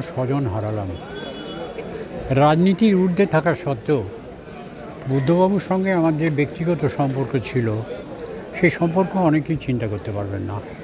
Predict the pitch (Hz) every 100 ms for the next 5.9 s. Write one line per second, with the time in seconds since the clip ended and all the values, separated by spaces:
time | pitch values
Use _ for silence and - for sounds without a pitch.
0 | - - - - - - - 147 151 -
1 | 160 170 170 190 190 165 139 180 190 170
2 | 170 - 175 170 170 156 160 151 190 135
3 | 143 170 104 95 - - - - - -
4 | - - - 143 143 160 170 151 131 120
5 | 143 143 - 135 131 113 - 117